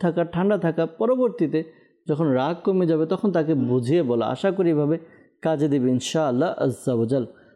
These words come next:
আর যে বিষয়টি ওয়াজিফা হচ্ছে প্রতিদিন রাতে ঘুমানোর সময় বিছানায় বসে, আহ, এই ওয়াজিফাটি পাঠ করুন, ইয়া মানিউ ইয়া মুতি,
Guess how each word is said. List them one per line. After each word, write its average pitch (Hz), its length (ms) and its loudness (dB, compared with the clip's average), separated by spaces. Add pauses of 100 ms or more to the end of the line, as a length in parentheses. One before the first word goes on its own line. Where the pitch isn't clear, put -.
(100)
আর 131 300 0
যে 143 180 2
বিষয়টি 170 420 0
ওয়াজিফা 160 520 0
হচ্ছে 139 380 -2 (520)
প্রতিদিন 208 480 2
রাতে 151 520 0
ঘুমানোর 147 480 2
সময় 147 280 0
বিছানায় 151 580 0
বসে, 165 360 0 (560)
আহ, 127 240 0
এই 160 160 2
ওয়াজিফাটি 156 580 0
পাঠ 139 320 -4
করুন, 127 280 0
ইয়া 151 480 0
মানিউ 147 1080 2 (140)
ইয়া 151 380 2
মুতি, 147 880 0